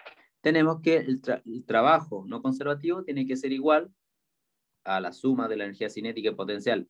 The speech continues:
en el punto B menos la energía cinética potencial más la poten-, más la cinética en el punto A.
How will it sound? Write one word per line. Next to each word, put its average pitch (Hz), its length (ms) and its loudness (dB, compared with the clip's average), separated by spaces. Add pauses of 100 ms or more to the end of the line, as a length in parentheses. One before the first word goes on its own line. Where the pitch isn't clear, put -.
en 131 160 4
el 131 140 4
punto 131 320 6
B 135 280 2 (140)
menos 113 680 -2 (500)
la 98 220 0
energía 98 380 -2
cinética 113 520 -2
potencial 107 540 0
más 107 320 -2
la 110 120 4
poten-, 110 260 -6 (240)
más 117 220 2
la 120 120 4
cinética 120 520 2
en 107 100 -2
el 95 80 -14
punto 110 280 0
A. 143 200 4